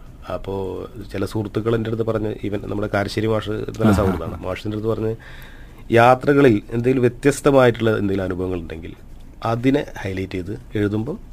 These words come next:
Speaker 1: അതിൻ്റെ ചരിത്രവും പശ്ചാത്തലവും ഭൂമിശാസ്ത്രമൊക്കെ എഴുതിയിട്ട് എങ്കിൽ മാത്രമേ വായനക്കാർക്ക് അത് ഒരു ഇഷ്ടപ്പെടുള്ളൂ. ഇപ്പൊ എന്ന് വെച്ചിട്ടുണ്ടെങ്കിൽ നമുക്ക് ഈ, എന്താ പറയാ, ഈ സോഷ്യൽ മീഡിയ മാത്രമല്ല, ഈ ആധുനിക സജ്ജീകരണം ഏത് രാജ്യത്തെക്കുറിച്ചും എങ്ങനെ എത്തരത്തിൽ വേണമെങ്കിലുള്ള ഇൻഫർമേഷൻസും കാര്യങ്ങളൊക്കെ കിട്ടും, അത്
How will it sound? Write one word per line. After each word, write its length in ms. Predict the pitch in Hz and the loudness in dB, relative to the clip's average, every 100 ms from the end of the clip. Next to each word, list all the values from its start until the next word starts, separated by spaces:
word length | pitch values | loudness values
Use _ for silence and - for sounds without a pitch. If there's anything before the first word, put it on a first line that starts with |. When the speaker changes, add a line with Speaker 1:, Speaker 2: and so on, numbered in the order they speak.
| - | -6
Speaker 1:
അതിൻ്റെ 220 | 113 113 | -2 -2
ചരിത്രവും 400 | 110 107 - 113 | 2 2 2 -2
പശ്ചാത്തലവും 440 | 104 - 101 101 104 | -2 -4 -4 -2 0
ഭൂമിശാസ്ത്രമൊക്കെ 580 | 104 98 101 - 104 | 0 -2 -4 -6 -4
എഴുതിയിട്ട് 360 | 101 95 110 117 - - - - - - - - | -2 -2 -4 -6 -10 -14 -18 -18 -18 -18 -18 -4
എങ്കിൽ 180 | 117 135 | 2 6
മാത്രമേ 280 | 131 123 120 | 8 8 6
വായനക്കാർക്ക് 500 | 113 101 95 98 95 | 6 6 4 -2 -2
അത് 220 | 92 92 - | -4 -4 -6
ഒരു 140 | 92 92 | -8 -8
ഇഷ്ടപ്പെടുള്ളൂ. 540 | - 107 82 78 78 | -4 -4 -4 -12 -10
ഇപ്പൊ 220 | 101 - | -8 -2
എന്ന് 100 | 139 | 0
വെച്ചിട്ടുണ്ടെങ്കിൽ 640 | 139 143 139 139 139 135 135 | 2 2 4 6 6 4 0
നമുക്ക് 540 | 131 127 120 131 127 120 113 123 | -2 0 2 2 2 -2 -4 -2
ഈ, 420 | 117 113 107 101 | 0 0 0 -2
എന്താ 160 | 98 | -4
പറയാ, 240 | 98 95 92 | -6 -4 -6
ഈ 40 | |
സോഷ്യൽ 320 | 92 104 95 | -4 -4 -2
മീഡിയ 260 | 101 101 101 | -2 -2 -2
മാത്രമല്ല, 480 | 101 101 104 95 101 - - - - - - - 131 | -2 -6 -6 -6 -6 -10 -16 -16 -18 -16 -14 -4 6
ഈ 40 | |
ആധുനിക 320 | 135 131 131 | 10 10 8
സജ്ജീകരണം 360 | 135 123 117 117 | 6 4 4 6
ഏത് 280 | 120 139 147 | 8 10 10
രാജ്യത്തെക്കുറിച്ചും 760 | 120 117 107 104 101 - 113 | 8 6 2 -2 -4 -2 -2
എങ്ങനെ 260 | 110 113 120 | 2 2 2
എത്തരത്തിൽ 460 | 104 - 135 131 | 2 2 2 4
വേണമെങ്കിലുള്ള 460 | 123 107 104 101 104 | 4 4 2 -2 -2
ഇൻഫർമേഷൻസും 640 | 101 98 101 98 107 107 | -4 -4 -6 -6 -6 -4
കാര്യങ്ങളൊക്കെ 400 | 107 104 101 98 | -4 -2 -2 -4
കിട്ടും, 340 | 101 95 98 123 | -6 -8 -8 -6
അത് 180 | 110 120 | -4 -4